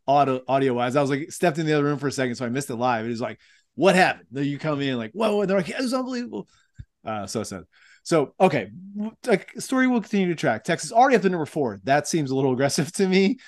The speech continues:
uh, you know, 'cause they haven't really done it the last few years. But we'll see. We'll see. Uh, but I wanna give out a little shout out. M L B, we're coming up in the M L B playoffs. This is kinda when baseball gets, you know, interesting for most people. <clears throat> And I just gotta shout out Ronald Acuna Junior,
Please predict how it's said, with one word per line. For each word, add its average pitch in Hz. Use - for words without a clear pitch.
uh, 120
you 131
know, 101
'cause 120
they 117
haven't 131
really 117
done 95
it 90
the 107
last 95
few 101
years. 87
But 165
we'll 285
see. 101
We'll 202
see. 92
Uh, 139
but 131
I 240
wanna 349
give 240
out 233
a 220
little 214
shout 196
out. 180
M 160
L 254
B, 233
we're 175
coming 180
up 233
in 269
the 247
M 240
L 240
B 269
playoffs. 247
This 127
is 175
kinda 170
when 180
baseball 170
gets, 151
you 165
know, 175
interesting 143
for 131
most 127
people. 113
<clears throat> -
And 196
I 151
just 254
gotta 349
shout 196
out 165
Ronald 156
Acuna 196
Junior, 147